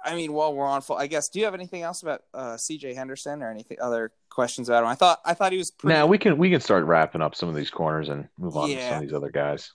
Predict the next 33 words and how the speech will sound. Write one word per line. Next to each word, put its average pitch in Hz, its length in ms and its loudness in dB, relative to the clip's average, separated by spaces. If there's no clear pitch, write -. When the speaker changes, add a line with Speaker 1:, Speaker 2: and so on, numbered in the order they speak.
Speaker 1:
Yeah, 143 400 0
I, 147 60 0
th-, - 120 -12
I 185 120 2
thought, 185 280 2
I 170 80 0
thought - 280 -4
Fulton 135 260 -8
was, 117 340 -8
he 165 120 -10
was 131 160 -8
very, 120 1120 -4
again, 135 260 -2
sticky. 127 320 -2
He's 143 160 -4
the 156 120 2
other 151 140 4
one 139 140 4
I 127 60 0
would 117 100 -2
be 120 100 -8
happy 113 300 -4
with 110 140 -10
the 95 80 -14
Eagles 110 260 -10
taking 101 420 -10
after 117 300 -2
I 110 80 0
go 107 160 -2
on 107 120 -4
that 87 140 -12
rant 104 240 -10
about, 104 300 -6